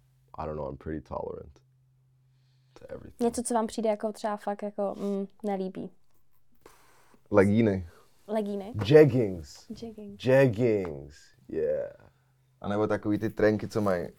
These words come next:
Speaker 3: ne, takový ty slipy, co mají jenom ty proužky.
Speaker 1: <gasps> Oh, or, like, not, like, those rompers. Rompers? What are they called? Rompers? Like the
Speaker 3: <laughs>
Speaker 1: baby suit for men?
Speaker 3: <laughs> Yeah.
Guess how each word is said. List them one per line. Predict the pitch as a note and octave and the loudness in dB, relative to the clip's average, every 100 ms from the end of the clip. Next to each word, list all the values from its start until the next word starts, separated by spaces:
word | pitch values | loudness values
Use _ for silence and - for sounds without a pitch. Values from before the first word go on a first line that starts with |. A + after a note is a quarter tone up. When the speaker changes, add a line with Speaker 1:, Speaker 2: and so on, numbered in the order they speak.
| _ _ _ _ _ | _ _ _ _ _
Speaker 3:
ne, | F#2 F#2 | 0 2
takový | F#2+ F#2+ F#2 | 0 -4 -6
ty | G#2 | -6
slipy, | - G2+ - | -2 -2 -2
co | F#2+ G2 | -2 2
mají | F2+ D#2+ C#2+ - | 2 0 -4 -6
jenom | F#2+ F#2 F#2+ | -2 -2 0
ty | G2 | 0
proužky. | G2+ _ G2 F#2+ G2+ - - - - | -2 _ 2 2 2 -14 -20 -20 -12
Speaker 1:
<gasps> | - A#2+ A2+ - | -10 -10 -12 -6
Oh, | E3 F3 F3 D#3 | -4 -2 -2 4
or, | E3 E3+ | 6 6
like, | E3+ D3+ - - | 4 2 0 2
not, | C#3+ E3+ F#3 | 6 8 8
like, | F3 C#3+ | 6 8
those | D3 B2 G#2+ | 6 6 2
rompers. | A2+ C#3+ D3+ C3+ G#2 E2+ | 8 8 8 0 -2 -2
Rompers? | F2 A#2 C3+ D#3 F3+ G3 F3+ | 4 4 4 4 6 4 2
What | - | 2
are | C3 | 2
they | A#2+ | 4
called? | B2+ G#2+ | 4 4
Rompers? | F#2+ A#2+ B2+ C#3+ E3+ F3 - | 4 0 0 2 2 0 -2
Like | G#2+ G#2 | 0 0
the | - G2 | 2 0
Speaker 3:
<laughs> | |
Speaker 1:
baby | F#2 A2 B2 C3+ | 4 4 6 4
suit | - - C3+ C3+ | 2 2 2 2
for | A2+ G#2 | -4 -2
men? | F#2+ G2+ C#3 E3 - - | -2 -4 -4 -6 -10 0
Speaker 3:
<laughs> | - | 8
Yeah. | A3+ F#3 C#3 D4 | 12 12 12 10